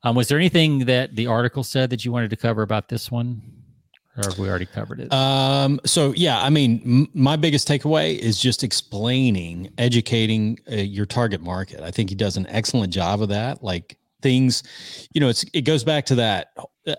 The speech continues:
Speaker 2: element that we talked about in persuasion is cre-, sometimes creating problems that you never knew existed.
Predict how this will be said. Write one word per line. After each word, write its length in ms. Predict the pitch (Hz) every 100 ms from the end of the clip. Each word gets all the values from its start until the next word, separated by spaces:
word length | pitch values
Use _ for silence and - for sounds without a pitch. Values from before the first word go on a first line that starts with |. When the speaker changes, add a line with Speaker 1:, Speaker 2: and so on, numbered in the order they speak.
| -
Speaker 2:
element 400 | 120 123 120 -
that 80 | 113
we 120 | 113
talked 340 | 104 120 117 107
about 340 | 107 107 113 123
in 120 | 104
persuasion 680 | 117 101 113 107 117 110 131
is 180 | 107
cre-, 240 | - - 131 -
sometimes 400 | 151 143 160 117
creating 680 | - 120 101 101 117 110 - -
problems 480 | - 110 113 127 -
that 200 | 101 -
you 60 |
never 260 | 110 104 101
knew 200 | 101 101
existed. 680 | 85 80 85 85 - 151